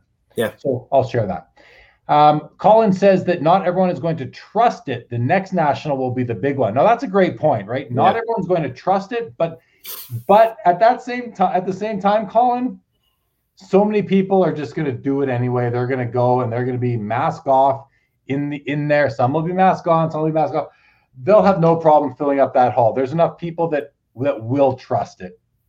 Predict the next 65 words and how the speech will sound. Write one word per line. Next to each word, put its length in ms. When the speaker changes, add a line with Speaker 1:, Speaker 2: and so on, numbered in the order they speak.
Speaker 2:
or 160
will 260
take 380
the 80
leap 300
of 160
faith. 360
Speaker 1:
For 120
Speaker 2:
So, 80
Speaker 1:
sure. 180
Speaker 2:
but 320
the 140
next 340
one, 200
will 120
it 80
be 100
the 100
big 220
one? 220
It, 280
yeah, 260
I 140
mean, 140
it's 120
gonna 140
be 120
big 300
too. 280
I 100
think 200
we 100
got 160
a 40
couple 240
big 200
ones 220
coming. 360
Uh, 200
Jordan 380
says, 340
uh, 120
"To 120
both 240
of 60
us, 160
would 120
you 100
expect 380
your 120
experience 580
at 100
the 80
National 640
to 120
be 160
very 280
different 400
than 160
in 60
the 100
past 520
since 200
your 120
hobby 640